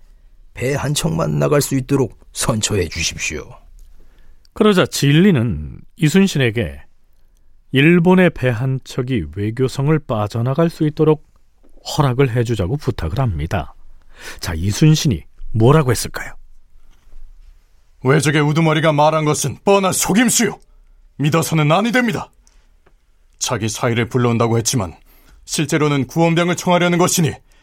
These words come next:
Speaker 3: 이는 결코 허락할 수가 없는 일이요.
Speaker 2: 그럼에도 불구하고 제독 진리는 자기 고집을 꺾지 않고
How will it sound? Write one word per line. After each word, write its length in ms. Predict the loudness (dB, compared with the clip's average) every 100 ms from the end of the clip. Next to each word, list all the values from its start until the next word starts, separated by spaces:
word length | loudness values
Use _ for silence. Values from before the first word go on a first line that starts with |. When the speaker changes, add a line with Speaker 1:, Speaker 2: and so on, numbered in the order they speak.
| _ _ -8
Speaker 3:
이는 320 | -2 -2 -2 -6 _ _ _ -8
결코 360 | -2 -2 -2
허락할 400 | -4 0 0 0
수가 240 | -2 0 0
없는 340 | 2 4 4
일이요. 300 | 2 2 -4 -12 _ -20 -20 -20 -20 -20 -20 -18 -14 2
Speaker 2:
그럼에도 400 | 4 4 4 2
불구하고 880 | 2 4 4 4 2 0 -4 -10 -4
제독 320 | 0 0 0
진리는 840 | 0 0 0 -2 -6 -10 -12 -14
자기 460 | -10 -6 -2 2 2
고집을 400 | 2 0 2 0
꺾지 420 | 0 -4 -2 0
않고 480 | 0 -2 -4 -4 -4